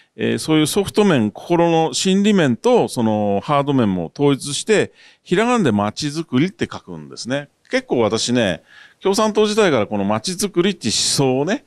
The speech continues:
耕した人たちにだいぶ薫陶を受けてるんですね。僕は政治、政治家の秘書をやってる時にね、アドバイスを受けてたんでね。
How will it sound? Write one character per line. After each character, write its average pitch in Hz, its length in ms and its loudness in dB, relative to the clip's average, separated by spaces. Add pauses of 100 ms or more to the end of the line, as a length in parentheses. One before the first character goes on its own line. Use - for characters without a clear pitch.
(340)
耕 156 340 0
し - 40 -4
た 110 80 -2
人 - 160 -8
た 101 160 -4
ち 85 440 -4
に 82 140 -6
だ 98 120 -2
い 95 40 -2
ぶ 92 80 -6
薫 190 220 -4
陶 175 140 0
を 180 40 2
受 165 120 -2
け - 20 0
て 95 100 -2
る 78 80 -6
ん 71 40 -12
で 67 60 -16
す 113 80 -8
ね。 123 80 0
僕 117 200 -4
は 95 80 0
政 147 320 0
治、 104 60 -14
政 175 280 2
治 170 80 -6
家 170 120 2
の 170 100 0
秘 160 80 -4
書 165 140 2
を 117 40 4
や 87 80 2
っ - 20 -8
て - 140 -8
る 87 60 -6
時 87 200 -8
に 71 120 -10
ね、 113 160 -2 (340)
ア 185 100 0
ド 196 100 0
バ 110 100 0
イ 87 40 -4
ス - 100 -8
を 85 40 -8
受 82 80 -8
け 78 60 -10
て - 60 -20
た 73 100 -8
ん 69 60 -12
で 67 80 -16
ね。 135 200 -6